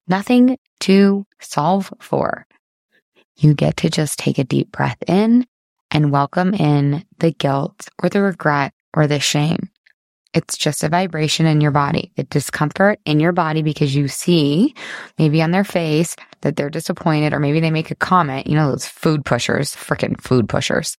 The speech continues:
<laughs> right? You see the disappointment on their face. Yeah, the reason why you care is because you don't really wanna feel a feeling in your body. But guess what? The feeling is just a vibration.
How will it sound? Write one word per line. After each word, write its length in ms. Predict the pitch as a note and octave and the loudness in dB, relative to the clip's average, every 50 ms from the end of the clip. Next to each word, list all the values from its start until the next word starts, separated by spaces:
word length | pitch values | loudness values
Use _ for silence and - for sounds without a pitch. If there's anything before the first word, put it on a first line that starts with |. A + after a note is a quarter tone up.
| _ _ _ _ - - - - - - - - C5+ - A#3 - - - - G3 | _ _ _ _ -20 -20 -16 -14 -12 -10 -8 -2 0 0 0 0 0 -4 -4 -4
<laughs> 1080 | - - _ _ _ - - D4+ - - - - - - - - _ _ _ - _ - | -4 -6 _ _ _ -2 -2 -2 -2 -4 -8 -8 -8 -10 -12 -16 _ _ _ -20 _ -2
right? 280 | E3+ E3 D3 D3+ E3 | 0 2 2 2 2
You 120 | - D#3 C3+ | 0 0 0
see 420 | - - - - F#3 F#3+ G3 F#3+ | -2 -4 -4 2 4 4 6 6
the 120 | D3+ D3+ C#3 | 4 2 0
disappointment 580 | - C3+ - D3+ - - D3 C#3+ - D3 C#3+ | -2 -4 -6 -6 -2 0 0 0 0 0 2
on 100 | C#3 C3+ | 2 2
their 120 | C#3 C#3 C#3 | 2 0 0
face. 680 | - - A3 G#3+ D3+ B2+ B2+ E3 E3+ - - - - - _ _ _ _ _ - | -2 0 0 2 2 0 0 -2 -2 -4 -8 -14 -16 -20 _ _ _ _ _ -2
Yeah, 340 | C#3+ D#3+ G3 C4 B3+ - - - | 0 0 2 2 0 -2 -2 -2
the 100 | - D3+ | -2 -2
reason 400 | D3 D3+ E3 F#3 F#3+ F#3 F3 E3 | 0 2 4 4 4 2 2 0
why 240 | C#3+ D3+ F#3+ A#3 G3+ | 0 2 2 2 4
you 300 | - C#3+ C#3+ D3+ D#3+ E3 - | 2 2 2 2 2 2 0
care 600 | - - - D#3+ F#3+ B3 A3+ - - - F#3+ F#3+ - | -4 -6 -2 0 0 0 0 0 -2 -4 -4 -4 -2
is 100 | D#3+ D3+ | -2 2
because 200 | D3+ F3 F3 D3 | 2 2 2 2
you 120 | C3+ C3+ D3 | 2 0 0
don't 180 | A#3+ D4 D#4 | 0 0 2
really 180 | D4 D4+ E4 F4 - - | 2 2 2 0 0 -2
wanna 160 | D#4 G#3 - - _ _ - | -2 -2 -2 -4 _ _ -2
feel 280 | - G#3 C#4 C#4 A#3+ G#3+ | 0 2 4 4 2 0
a 40 | |
feeling 360 | - - - G3+ A3+ A3+ G#3+ G3+ | 0 0 2 2 4 4 4 4
in 80 | F#3 | 4
your 80 | F3 D3 | 2 2
body. 320 | D#3 F3+ A3+ A#3+ - - - | 0 2 2 0 0 -2 -2
But 120 | - D3+ | -4 -2
guess 240 | - F#3+ G#3 - - | 0 0 -2 -2 -2
what? 140 | C4+ G#3+ F3 | -2 -2 -2
The 100 | - C#3 | -2 -6
feeling 280 | - - F3+ F#3+ G3 F3+ | -2 0 2 4 4 4
is 120 | E3 C3+ | 4 2
just 200 | D3 D3+ - - | 0 -2 -2 -2
a 40 | G#3+ | -2
vibration. 560 | - D4+ D#4 - A#3 A3 G3 - G3+ G3+ G3 | 0 0 0 2 2 0 0 2 0 0 0